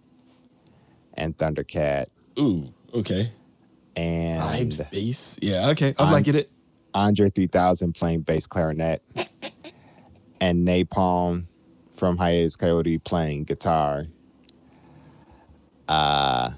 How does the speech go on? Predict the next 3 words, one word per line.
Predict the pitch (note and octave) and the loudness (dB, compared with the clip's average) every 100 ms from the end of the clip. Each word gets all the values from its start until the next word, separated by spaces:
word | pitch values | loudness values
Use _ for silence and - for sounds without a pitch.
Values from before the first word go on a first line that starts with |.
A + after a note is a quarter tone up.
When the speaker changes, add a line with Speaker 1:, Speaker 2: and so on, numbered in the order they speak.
| - _ _ _ _ _ _ - _ - | -16 _ _ _ _ _ _ -20 _ -4
Speaker 1:
and | F2 F2+ F2 E2+ D#2+ D#2 D2+ D2 - _ _ _ _ _ _ _ _ _ _ _ _ _ _ _ _ - - | 0 2 2 0 -2 -4 -4 -6 -8 _ _ _ _ _ _ _ _ _ _ _ _ _ _ _ _ -20 -10
Herbie | F2+ G#2 F#2+ F2+ | 0 2 2 0
Hancock | F2+ F2 - D#2 - | -2 -2 -2 -4 -4